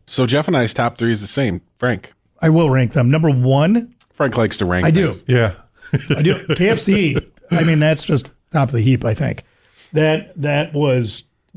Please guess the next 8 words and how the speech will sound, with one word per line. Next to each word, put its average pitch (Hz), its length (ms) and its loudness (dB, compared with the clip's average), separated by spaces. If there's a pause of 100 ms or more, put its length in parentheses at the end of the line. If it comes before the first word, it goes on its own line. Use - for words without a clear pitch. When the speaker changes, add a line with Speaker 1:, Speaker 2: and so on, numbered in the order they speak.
Speaker 2:
outstanding. 131 560 -2
Those 131 200 0
were 123 100 2
really, 123 340 4
really, 113 240 2
really 104 260 2
good. 92 400 0
Speaker 3:
Mm-hmm. 107 280 2